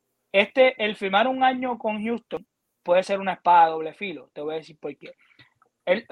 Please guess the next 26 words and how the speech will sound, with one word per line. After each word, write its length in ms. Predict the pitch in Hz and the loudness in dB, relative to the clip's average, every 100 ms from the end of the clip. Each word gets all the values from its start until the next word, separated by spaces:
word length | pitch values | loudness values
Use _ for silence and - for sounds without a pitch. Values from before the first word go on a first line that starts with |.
| - | -8
debería, 440 | 214 233 240 240 - | 0 2 4 2 -2
yo 260 | 208 170 190 | -12 -4 -2
pienso 300 | 226 233 226 | -2 -2 -4
que 60 | |
él 120 | 208 | -2
va 60 | 208 | -2
a 40 | |
optar 220 | 214 226 214 | 0 -2 -2
por 140 | 214 | -4
un 140 | 214 | -4
año 280 | 214 214 170 | -4 -4 -6
porque 200 | 165 156 | -8 -6
obviamente 480 | 160 175 185 185 196 | -2 -2 -4 -8 -10
sabemos 400 | 170 151 170 190 | -4 -4 -4 -6
que 160 | 180 165 | -6 -6
Scott 280 | - 160 143 | -8 -14 -4
Boras 420 | 160 180 160 - | 0 0 0 -6
es 120 | 151 | -10
un, 200 | 156 165 - _ _ - | -8 -10 -20 _ _ -18
o 120 | 160 | -12
como 300 | - 147 139 | -8 -6 -4
toda 240 | 143 151 | 2 4
persona, 440 | 165 180 190 190 165 | 4 2 0 2 2
busca 440 | 151 147 165 156 | 0 -4 2 2
obviamente, 560 | 147 147 147 151 208 - _ _ _ _ - | 0 -6 -8 -6 -6 -6 _ _ _ _ -12
eh, 520 | 135 123 - - - | -10 -10 -14 -18 -20